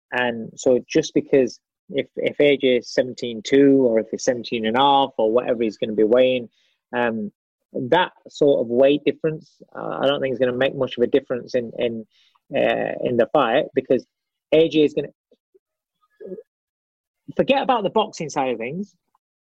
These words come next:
punching power and punches landed. If A J can get to Fury,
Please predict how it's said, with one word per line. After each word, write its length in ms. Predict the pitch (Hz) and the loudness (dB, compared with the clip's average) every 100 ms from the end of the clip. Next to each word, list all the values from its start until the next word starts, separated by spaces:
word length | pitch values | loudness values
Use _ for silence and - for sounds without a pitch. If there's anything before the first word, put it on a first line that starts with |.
| _ _ _ _ _ - | _ _ _ _ _ -4
punching 360 | 254 262 208 156 | -2 -2 -4 -4
power 440 | 143 127 127 170 202 _ _ _ _ | -2 -2 -2 -4 -10 _ _ _ _
and 300 | 139 131 120 - - | -6 -6 -10 -6 -2
punches 360 | 175 - 143 | -2 0 2
landed. 480 | 156 170 131 110 151 _ _ _ _ _ _ _ - | 2 2 0 -2 -2 _ _ _ _ _ _ _ -4
If 140 | 156 | 2
A 160 | 226 269 | 4 6
J 160 | 254 | 2
can 220 | - 165 | 2 -4
get 300 | 131 220 254 - | 0 0 0 -10
to 60 | |
Fury, 520 | - 131 110 107 127 | -6 -2 -2 -4 -8